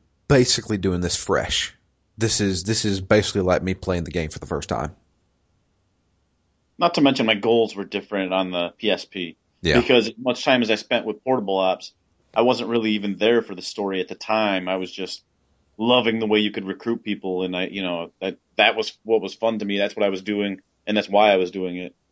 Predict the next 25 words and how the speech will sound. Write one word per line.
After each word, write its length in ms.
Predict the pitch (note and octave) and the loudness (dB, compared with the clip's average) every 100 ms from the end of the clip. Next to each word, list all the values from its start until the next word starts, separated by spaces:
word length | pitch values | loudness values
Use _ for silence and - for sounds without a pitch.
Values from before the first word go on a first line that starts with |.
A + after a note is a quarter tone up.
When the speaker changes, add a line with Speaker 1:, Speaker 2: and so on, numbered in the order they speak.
| _ | _
Speaker 1:
Yeah. 260 | G2 E2+ E2+ - _ _ _ _ _ - | 2 2 2 -6 _ _ _ _ _ -4
Speaker 2:
And, 220 | F#2+ F#2 | -2 2
uh, 260 | F2+ F2 D#2+ | 4 2 0
you 80 | |
know, 60 | F#2 | -4
I 40 | |
spent 200 | F2 G#2 | -4 0
a 40 | F#2+ | 4
lot 120 | G2 | 4
of 60 | F#2 | 4
time 180 | G2+ | 0
recruiting 340 | F#2+ B2 G#2+ G2 | 0 0 0 0
people, 460 | A2 G#2+ G#2 G2+ _ _ _ _ _ _ _ _ _ _ _ | -2 -2 -2 -4 _ _ _ _ _ _ _ _ _ _ _
and, 260 | G2 G2 F#2 | -2 -2 2
uh, 300 | F#2 F#2 F#2 F2 F#2 _ _ | 2 2 0 -4 -16 _ _
you 100 | G2 | -8
know, 120 | G2 G#2 | -8 -8
didn't, 340 | G#2 G#2+ A2 _ _ _ _ _ _ _ _ _ _ _ _ _ _ _ _ _ _ _ _ _ _ - | -6 -6 -6 _ _ _ _ _ _ _ _ _ _ _ _ _ _ _ _ _ _ _ _ _ _ -10
didn't, 360 | G2+ A2 G#2+ | -6 -6 -4
wasn't 300 | A2+ A#2+ B2 | 4 4 4
really 160 | A#2+ C3 | 4 6
there 160 | C3 A2 | 6 6
for 120 | G#2 | 0
the 80 | F2+ | -6
story. 420 | - G2 F#2+ | -2 0 -2